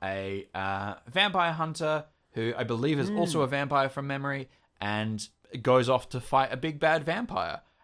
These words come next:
Speaker 1: And it
Speaker 2: Yeah.
Speaker 1: is, uh, Vampire Hunter D has a talking, uh, creature in their hand, which makes wisecrack jokes.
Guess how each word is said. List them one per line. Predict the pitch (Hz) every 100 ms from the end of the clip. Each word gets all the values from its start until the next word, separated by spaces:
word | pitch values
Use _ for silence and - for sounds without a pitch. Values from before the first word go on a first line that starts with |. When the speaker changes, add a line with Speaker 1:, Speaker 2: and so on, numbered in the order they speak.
| _
Speaker 1:
And | 113 113 117 -
it | 120 113
Speaker 2:
Yeah. | 120 139 135
Speaker 1:
is, | 117 117 113 -
uh, | 120 120 117 113 110 - _ _ -
Vampire | 135 156 147 143
Hunter | 147 143
D | 151 147
has | 151
a | 156
talking, | - 170 175 165 165 160 - -
uh, | 151 156
creature | 151 185 175 180
in | - 170 175
their | 175 175
hand, | 175 220 165 104
which | 110 135
makes | 139 139 -
wisecrack | 151 175 175 117 90 -
jokes. | - 87 - -